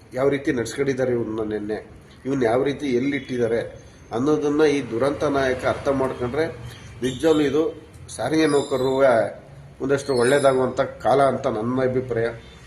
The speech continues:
ಕೆಲವರೆಲ್ಲ ಹೇಳ್ತಾರೆ WhatsApp-ಅಲ್ಲಿ ಎಷ್ಟೇ ಇವ್ರದ್ದು,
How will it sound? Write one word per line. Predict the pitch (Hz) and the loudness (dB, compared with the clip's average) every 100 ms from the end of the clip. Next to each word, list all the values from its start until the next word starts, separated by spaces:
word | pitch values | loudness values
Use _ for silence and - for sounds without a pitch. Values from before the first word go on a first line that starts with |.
| - - - - - | -20 -20 -20 -10 -2
ಕೆಲವರೆಲ್ಲ | 147 160 156 170 | 4 6 6 6
ಹೇಳ್ತಾರೆ | 151 160 156 117 - - - - - - - - - - - - - | 6 6 4 2 -2 -10 -20 -20 -18 -14 -12 -12 -12 -14 -14 -16 -8
WhatsApp-ಅಲ್ಲಿ | - 127 151 143 147 135 | -4 0 2 2 2 0
ಎಷ್ಟೇ | 127 - | 0 2
ಇವ್ರದ್ದು, | 139 120 107 | 2 2 0